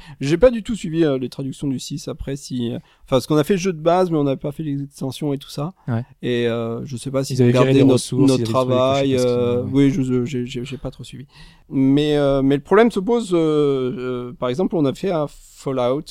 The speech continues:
Speaker 1: qui s'appelait Fallout Tactics, euh, qui était, euh, une sorte de jeu de, de,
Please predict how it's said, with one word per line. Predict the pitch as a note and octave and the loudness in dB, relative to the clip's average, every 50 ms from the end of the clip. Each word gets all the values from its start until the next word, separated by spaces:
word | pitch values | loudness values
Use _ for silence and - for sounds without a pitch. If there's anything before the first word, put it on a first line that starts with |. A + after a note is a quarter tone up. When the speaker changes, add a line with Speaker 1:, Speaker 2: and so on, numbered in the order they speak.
| - _ | -18 _
Speaker 1:
qui | - D3 | -14 -12
s'appelait | B2+ A#2+ - B2+ A#2+ | -12 -10 -10 -10 -12
Fallout | - - A#2+ B2 B2+ | -8 -8 -6 -8 -8
Tactics, | C#3 - - A#2+ - - - D#3 G3 - - - B2+ A2+ - _ _ _ _ _ _ _ _ _ _ _ _ - | -8 -10 -12 -12 -10 -8 -10 -10 -8 -10 -8 -6 -6 -6 -6 _ _ _ _ _ _ _ _ _ _ _ _ -6
euh, | C3 B2 A#2+ A#2 A2+ A2+ A2+ A2 A2 G#2 - _ | -4 -2 -2 0 0 0 -2 -2 -2 -4 -8 _
qui | - - - A2+ A#2 | -18 -12 -8 -6 -6
était, | A2+ G#2+ _ _ - C3 C3 C3+ C3 | -6 -6 _ _ -4 -2 -2 0 0
euh, | B2+ B2 A#2+ B2 A#2 B2 B2 A#2+ A#2+ - - - - - - - - - A#2+ - - _ _ _ _ - | -2 -2 -4 -4 -6 -6 -6 -8 -8 -8 -8 -8 -8 -8 -10 -10 -10 -12 -12 -14 -18 _ _ _ _ -14
une | F#3+ - | -12 -12
sorte | - - - A#2 A#2 | -10 -10 -10 -8 -8
de | A#2 A#2 | -8 -8
jeu | A2 B2+ A#2+ A#2 A#2 | -8 -8 -8 -8 -8
de, | B2 C3 B2 A2+ A2+ | -10 -10 -10 -10 -10
de, | C3 C3+ B2+ A#2 A#2 A#2+ A#2+ B2 B2 - - B2+ | -10 -10 -10 -10 -10 -10 -10 -10 -10 -12 -12 -14